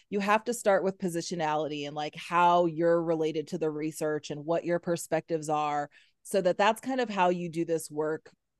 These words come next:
with trust, right? You say, like, "I grew up in this housing project, so I, like, know this place really well. If I ever write about disasters, I always say that I was a victim of Hurricane Katrina and that experience. Like,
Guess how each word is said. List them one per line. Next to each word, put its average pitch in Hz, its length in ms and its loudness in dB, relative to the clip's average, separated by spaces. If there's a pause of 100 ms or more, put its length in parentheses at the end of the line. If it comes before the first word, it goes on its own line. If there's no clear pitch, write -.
(120)
with 160 240 0
trust, - 560 -4
right? 156 240 0
You 165 100 -6
say, 170 220 -2
like, 160 180 -4 (320)
"I 190 160 8
grew 202 240 4
up 226 160 6
in 202 160 0
this 175 160 0
housing 165 400 0
project, 160 480 0
so 160 260 0
I, 165 380 4
like, 165 240 2
know 170 300 2
this 165 240 -4 (120)
place 156 240 -2
really 156 220 -2
well. 143 340 -6 (240)
If 180 140 0
I 190 220 6
ever 202 260 2
write 190 160 6
about 180 240 2
disasters, 170 680 -2
I 160 220 0
always 175 420 2
say 165 220 2
that 156 160 2
I 160 140 2
was 156 160 -4
a - 20 -8
victim 156 380 -6
of 147 80 -10
Hurricane 156 420 -6
Katrina 165 680 -2
and 156 120 -6
that 151 180 -6
experience. 175 580 -4
Like, 156 220 -4